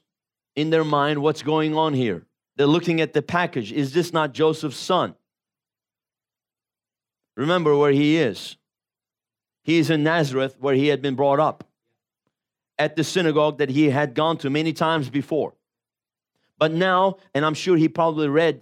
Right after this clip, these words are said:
scriptures there many times before, but now something is different.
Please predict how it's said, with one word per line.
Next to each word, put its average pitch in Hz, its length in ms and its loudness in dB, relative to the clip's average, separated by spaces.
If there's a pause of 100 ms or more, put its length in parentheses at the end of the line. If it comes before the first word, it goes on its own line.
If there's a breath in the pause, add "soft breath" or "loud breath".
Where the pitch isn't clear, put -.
scriptures 147 560 -4
there 127 160 0
many 127 220 -2
times 120 280 -2
before, 113 340 -4
but 135 140 -2
now 151 240 2
something 147 400 -4
is 127 160 -4
different. 151 340 -4